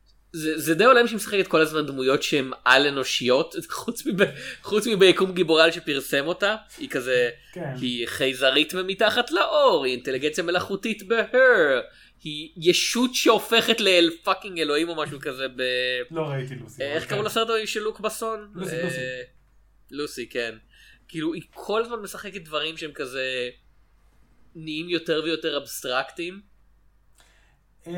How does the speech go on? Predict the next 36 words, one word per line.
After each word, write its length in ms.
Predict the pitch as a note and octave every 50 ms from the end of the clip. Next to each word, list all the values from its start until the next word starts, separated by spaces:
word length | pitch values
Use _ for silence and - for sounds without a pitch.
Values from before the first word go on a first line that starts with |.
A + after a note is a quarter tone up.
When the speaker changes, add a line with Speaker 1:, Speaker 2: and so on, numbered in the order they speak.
| F3+ F3
Speaker 1:
ורואים 420 | D3 C#3 C3+ D3 D3 E3 E3 F#3 F#3
את 100 | F3+ F3+
העולם 280 | D#3 D#3 D#3 D#3 D#3+ D#3+
דרך 260 | D#3 C#3+ C#3 - - -
פריזם 400 | - D3 D3+ D3+ D3 D#3+ E3 D3
לא 200 | C#3+ C#3+ C#3 C#3
אנושי, 500 | C#3+ C#3 C3+ - - - C#3+ D3+ F3 - _ _ _ _ _ _ _ _ _ _ _ _ _ _ - C#3+
וזה 240 | C#3 C#3+ C3 C#3+
מוזר 320 | C#3+ C#3+ C#3 C3 D#3+ E3 F3
שהדמות 400 | - G3 D#3 D3+ D3+ E3 E3 -
שהיא 120 | - D#3+ C#3 D3 D#3 -
הכי, 300 | - - - E3+ E3 - - D3 D3+ D3+ - - -
או, 300 | B2+ C3 B2+ A#2+ - _ _ A#2+
אתה 80 | C3+
יודע, 220 | C3+ C3+ B2+ A#2 A#2 A#2 A#2+
Ghost 300 | C3 C3+ C3+ C#3 - - D3+
in 100 | C#3 C#3
a 40 | C3
Shell, 380 | - - D#3 C3 A2+ A2+ G#2
כאילו, 160 | G#2+ G#2+ G#2+
שהיא 100 | G#2+ A2
Speaker 2:
כן. 60 | B2+ D3+
Speaker 1:
משחקת 320 | C#3 A#2+ A2+ A#2+ A#2 -
רובוט, 440 | A#2 A#2 C3 C3 B2 B2+ B2+ B2 - -
כאילו, 360 | C3 B2 B2 B2 B2 B2 B2 - _ - - - - _ -
שהוא 200 | - - D3 C3+ -
תרתי 300 | D3 C#3+ - F3 E3 D#3
משמע 340 | D3+ D3 - - D3+ C#3+
באור 360 | C3+ C#3 C#3 C3+ C3+ C3 C3+ C3
אחר 280 | - D#3+ C#3+ C3+ B2 A#2
במקרה 340 | A#2 A2+ A2+ - - A#2+
של 120 | - - A#2+
הסרט 420 | A2 - - A#2+ A2 A#2 A2+ -
ההוא. 280 | A2+ A2+ A2+ G#2+ G2+ - _ _ _ _ _ _ _ _ _ _ -
Speaker 2:
כן. 160 | C3+ - - - - - -
Speaker 1:
אה, 360 | C#3 C3 C3 C3 C3 C3